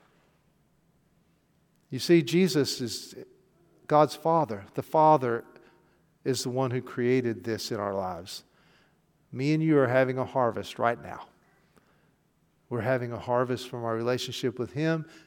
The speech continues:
and we're having a harvest from our independence.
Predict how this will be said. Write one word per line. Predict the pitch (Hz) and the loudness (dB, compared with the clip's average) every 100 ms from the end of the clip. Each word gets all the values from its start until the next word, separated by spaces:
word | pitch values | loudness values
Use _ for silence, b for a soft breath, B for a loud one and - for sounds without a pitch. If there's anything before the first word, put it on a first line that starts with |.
| _ | _
and | 113 | -6
we're | 110 | -2
having | 120 120 | -2 -2
a | 120 | -6
harvest | 98 123 120 117 - | -2 0 2 -2 -6
from | - 117 | -10 -8
our | 110 | -6
independence. | 110 107 104 113 101 101 - - | -6 -8 -8 -10 -10 -12 -12 -12